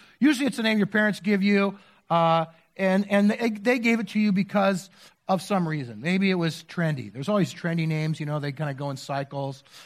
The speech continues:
Josiah or whatever, and then that fades off, and then something else comes back. It's a trendy name.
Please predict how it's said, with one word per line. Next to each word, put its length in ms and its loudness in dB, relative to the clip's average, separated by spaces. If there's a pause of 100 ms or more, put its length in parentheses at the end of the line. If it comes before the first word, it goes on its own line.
(200)
Josiah 720 0
or 80 -4
whatever, 420 -4
and 100 -6
then 120 -6
that 220 -8
fades 260 -8
off, 380 -4
and 100 -10
then 180 -8
something 300 -12
else 200 -8
comes 200 -14
back. 400 -4
It's 100 -14
a 40 -14
trendy 320 -12
name. 160 -8